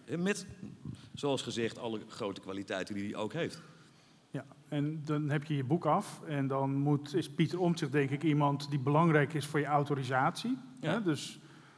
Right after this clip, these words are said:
Speaker 2: daarvan hoop je dat hij akkoord geeft en dat, dat, nou, weet je, dat hij op een paar nuances, eh, een beetje bijstuurt. Zwa.
Speaker 1: Ja.
Speaker 2: En dan belt hij jou op en dan krijg je hem een beetje hysterisch aan de telefoon. Mag ik
Speaker 1: Ja, hij
Speaker 2: hysterisch
Speaker 1: wilde,
Speaker 2: noemen?
Speaker 1: ja, hij wilde gewoon hele hoofdstukken eruit.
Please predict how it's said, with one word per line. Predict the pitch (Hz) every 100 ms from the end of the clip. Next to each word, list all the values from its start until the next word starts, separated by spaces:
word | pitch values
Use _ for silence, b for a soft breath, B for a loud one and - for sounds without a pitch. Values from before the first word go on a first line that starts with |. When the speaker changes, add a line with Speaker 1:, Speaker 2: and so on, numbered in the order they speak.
| B
Speaker 2:
daarvan | 151 135
hoop | 123 160 156
je | 156 143
dat | 147 143
hij | 139 139 147
akkoord | 147 151 156 156
geeft | 165 160 156 156
en | 139
dat, | 139 - 139
dat, | 143 147
nou, | 147
weet | 127 151
je, | 156
dat | 147 127
hij | 143 143 147 143
op | 139
een | 131
paar | 143 139
nuances, | 139 143 147 139 135 - 135
eh, | 123 127
een | 135
beetje | 127
bijstuurt. | 123 131 156 175 185 214 - - - -
Zwa. | - 139 185 - B
Speaker 1:
Ja. | - - B B B _
Speaker 2:
En | 160
dan | 147
belt | 151 160
hij | 151
jou | 143 180
op | 175 180
en | 170
dan | 165 160 165 165
krijg | 160 175 151 -
je |
hem | 160 160 165 165
een |
beetje | 151 156 156
hysterisch | 151 - 190 196 196 196
aan | 175
de |
telefoon. | 160 156 143 127
Mag | 135 -
ik |
Speaker 1:
Ja, | 240
hij |
Speaker 2:
hysterisch | 107 190 202
Speaker 1:
wilde, | 185 190
Speaker 2:
noemen? | 240 220
Speaker 1:
ja, |
hij | 147
wilde | 165 147
gewoon | 139
hele | 131 135 98
hoofdstukken | 185 220 190 131 101
eruit. | 85 71 -